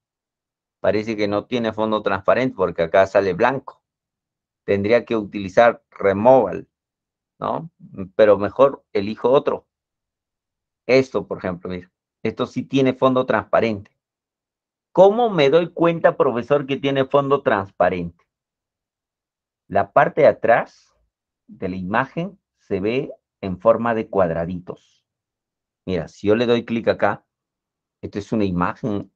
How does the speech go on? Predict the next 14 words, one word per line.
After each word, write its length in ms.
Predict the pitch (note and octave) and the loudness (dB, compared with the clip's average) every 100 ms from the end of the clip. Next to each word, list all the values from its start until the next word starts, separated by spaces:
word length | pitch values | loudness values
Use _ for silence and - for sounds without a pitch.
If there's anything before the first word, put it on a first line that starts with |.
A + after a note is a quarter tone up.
| _ - | _ -6
con 240 | G2+ F#2 | -4 -2
fondo 680 | G#2+ G#2+ G2+ F2+ E2 D#2 _ _ _ _ _ - | -2 0 2 2 0 -6 _ _ _ _ _ -6
blanco. 680 | F#2 B2 E3 F3+ F#2 E2 _ _ _ _ _ _ _ _ _ _ _ _ _ | 2 4 4 0 -4 -8 _ _ _ _ _ _ _ _ _ _ _ _ _
Pero 240 | A2+ G2+ F#2 | 2 4 2
si 160 | G#2 | -2
le 140 | G2 F#2 | -2 2
damos 360 | G#2 B2+ C3 | 2 2 -2
un 140 | C#3+ C3 | -2 -4
clic 340 | - C3 B2+ | 0 0 2
acá 440 | G2 A#2 A2+ C3+ _ _ _ _ _ _ _ _ _ _ _ | -2 2 0 0 _ _ _ _ _ _ _ _ _ _ _
y 120 | G#2 | -4
aparecen 500 | F2+ G2 G2 G#2 C#3 | 0 0 0 -2 -2
unos 260 | C3 B2 - | -2 -2 2
cuadraditos, 1080 | A#2+ G#2+ F2+ F2 A2+ - G#2 G#2+ C3 _ | 4 4 2 -2 -6 -4 0 0 -2 _